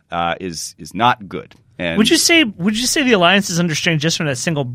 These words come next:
Speaker 2: visit? I mean, Brexit did happen, and A-, Angela Merkel did also lump the U K in this sort of "they've wandered off and now we're on our own too."
Speaker 1: Mm-hmm. I, look, the,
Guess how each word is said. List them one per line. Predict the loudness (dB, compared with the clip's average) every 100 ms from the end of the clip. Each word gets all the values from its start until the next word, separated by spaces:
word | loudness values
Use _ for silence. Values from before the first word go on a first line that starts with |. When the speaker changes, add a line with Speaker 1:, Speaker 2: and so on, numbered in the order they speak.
| -12
Speaker 2:
visit? | -8 -4 -2 0
I | 0
mean, | -2 -2
Brexit | -4 -4 -8 -12 -8
did | -8 -8
happen, | -8 -8 -10 -16 -16 -20 -20 -4
and | 0 2
A-, | 2 2 2
Angela | 2 4 2
Merkel | 4 2 2 2
did | 0
also | 2 2 2 0 -2 -4 -8 -16 -18
lump | -14 -4 0 0 0
the | -4
U | -2 -2 -2
K | 0 0 0 -2 -6 -10
in | -6 -4 -4
this | -4 -4 -4
sort | -4 -4
of | -4 -6 -6
"they've | -4 -4
wandered | -2 -4 -4 -4
off | -4 -6
and | -6
now | -6
we're | -8 -8
on | -8
our | -10 -10
own | -12
too." | -14 -14 -16 -20 _
Speaker 1:
Mm-hmm. | 0 0 -2 -2
I, | 0 2
look, | 2 0 0
the, | -6